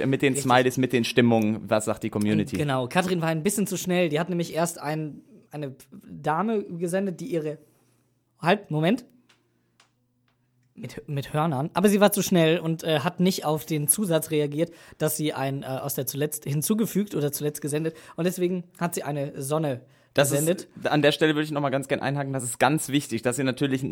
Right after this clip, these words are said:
Speaker 1: dass ihr nicht irgendwie anarchische Strukturen herrschen, sondern dass jeder letztlich, also wir versuchen natürlich einen kommunistischen Kaffeetisch auf eine Art und Weise wirklich zu
Speaker 2: <laughs>
Speaker 1: gestalten,
Speaker 2: Ja, mhm.
Speaker 1: aber dennoch hat nicht jeder <laughs> hier wirklich das Recht, äh, auf einmal, äh,
Speaker 2: Oh.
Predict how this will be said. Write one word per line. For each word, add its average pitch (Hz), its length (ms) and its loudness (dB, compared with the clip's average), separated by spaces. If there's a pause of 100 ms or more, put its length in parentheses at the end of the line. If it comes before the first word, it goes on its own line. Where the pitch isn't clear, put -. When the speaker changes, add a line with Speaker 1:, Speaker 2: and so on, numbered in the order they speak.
Speaker 1:
dass 123 160 0
ihr 143 120 4
nicht 147 180 -2
irgendwie 139 320 2
anarchische 127 600 0
Strukturen 135 600 -2
herrschen, 113 480 0 (220)
sondern 131 280 2
dass 120 140 0
jeder 135 540 4 (400)
letztlich, 143 340 2
also 143 180 0
wir 147 160 4 (140)
versuchen 165 240 2
natürlich 160 280 4
einen 147 260 -2
kommunistischen 147 560 0
Kaffeetisch 139 420 -4
auf 117 80 -2
eine 135 160 -2
Art - 140 -2
und 135 100 -4
Weise 139 220 4
wirklich 131 180 0
zu 202 80 4
Speaker 2:
<laughs> - 0 -
Speaker 1:
gestalten, 151 400 6
Speaker 2:
Ja, 175 260 2
mhm. 180 300 -4 (140)
Speaker 1:
aber 135 200 4
dennoch 143 460 4
hat - 80 0
nicht 143 220 0
jeder 156 180 6
<laughs> 175 180 0
hier 135 140 4
wirklich 139 220 2
das 135 100 -2
Recht, 135 300 2
äh, 135 240 4 (460)
auf - 200 0
einmal, 139 460 6
äh, 113 320 -4
Speaker 2:
Oh. 151 100 0